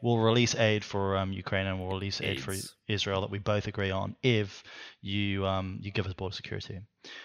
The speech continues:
Speaker 1: But, um, on the, in the vote for that big pork bill, there were five Democrats who voted no to, to that bill.
Speaker 2: Well,
Speaker 1: So
Speaker 2: maybe that's why they didn't vote for it,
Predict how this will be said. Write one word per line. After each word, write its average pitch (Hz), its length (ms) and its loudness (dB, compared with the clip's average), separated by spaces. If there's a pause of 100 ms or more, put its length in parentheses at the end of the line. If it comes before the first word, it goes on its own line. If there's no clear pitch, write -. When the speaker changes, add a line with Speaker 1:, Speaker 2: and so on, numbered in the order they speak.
(160)
Speaker 1:
But, 98 500 0 (380)
um, 101 340 2
on 208 140 10
the, 185 180 6
in 190 80 8
the 175 80 10
vote 117 460 8 (100)
for 110 320 0
that 101 220 2
big 110 180 -2
pork - 300 -4
bill, 107 280 -2 (240)
there 123 80 2
were 120 60 4
five 139 360 8
Democrats 123 520 0
who 117 100 0
voted 110 380 -4
no 104 380 2
to, 107 320 -4
to - 160 -8
that 107 160 -2
bill. - 280 -6 (480)
Speaker 2:
Well, 123 140 2
Speaker 1:
So 110 60 4
Speaker 2:
maybe 151 120 10
that's 190 200 6
why 131 160 12
they 131 80 10
didn't 123 160 8
vote 117 200 8
for 87 360 6
it, - 140 -2